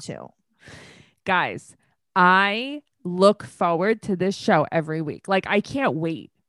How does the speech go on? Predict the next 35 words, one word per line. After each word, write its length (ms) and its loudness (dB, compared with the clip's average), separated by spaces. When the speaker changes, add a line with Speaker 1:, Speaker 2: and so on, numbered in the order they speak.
Speaker 2:
for 60 -4
Speaker 1:
It's 80 0
Speaker 2:
the 60 2
Speaker 1:
all 140 4
Speaker 2:
show 60 4
Speaker 1:
I 100 4
Speaker 2:
this 100 -2
Speaker 1:
have. 220 0
Speaker 2:
week. 300 -16
Speaker 1:
It's 200 -8
all 160 4
I 100 2
have. 380 -2
Make 300 -4
sure 140 -2
Speaker 2:
Mm-hmm. 80 2
Speaker 1:
you 60 2
download 380 2
Stereo. 500 -2
Even 280 -2
if 140 -8
you 100 -4
can't 360 -4
Speaker 2:
<laughs> 60 -4
Speaker 1:
listen 360 -6
Wednesday 400 -4
at 100 -6
seven 280 -8
P 160 -8
M, 120 -6
because 280 -8
obviously 480 -6
you're 180 -8
at 120 -14
church, 480 -2